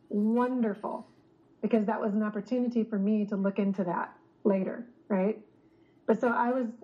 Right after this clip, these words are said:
I was in the situation, there's all of us standing there, and she is coming up to me, and she's hitting me, and she's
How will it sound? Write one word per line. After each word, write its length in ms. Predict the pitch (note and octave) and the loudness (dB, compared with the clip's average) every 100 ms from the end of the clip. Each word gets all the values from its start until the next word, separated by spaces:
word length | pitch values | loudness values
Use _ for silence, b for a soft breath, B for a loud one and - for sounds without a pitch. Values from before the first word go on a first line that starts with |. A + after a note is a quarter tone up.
| - | -2
I 100 | G#3 | 0
was 140 | G3+ | 2
in 80 | A3+ | 2
the 120 | A#3+ | 0
situation, 600 | A#3+ A#3 G3+ G3+ G#3 A3 | -2 -2 0 0 2 0
there's 160 | F#3+ F3+ | 0 0
all 220 | F#3 A3+ | 2 2
of 60 | A3+ | 0
us 100 | A3+ | -2
standing 340 | - G#3+ G#3 G3+ | -2 0 0 0
there, 440 | F#3+ F#3+ G3 F#3+ - - _ - | 0 0 0 -2 -8 -20 _ -2
and 580 | G3+ F#3+ F#3 F3 F3 - | 0 2 0 0 -2 -4
she 360 | - - A3 | -4 2 4
is 200 | A#3 G#3+ F3 - - | 4 -2 -6 -12 -12
coming 280 | - A#3 A#3 | 0 2 2
up 120 | A3 | 0
to 80 | A3 | 0
me, 160 | G3+ G3+ | 0 0
and 100 | F#3 | -2
she's 200 | E3 - | -6 0
hitting 260 | A#3 A#3 | 2 2
me, 340 | A3 A3 A3 A#3 | 2 2 0 -2
and 180 | F#3 | -4
she's 240 | E3+ F#3 | -4 -6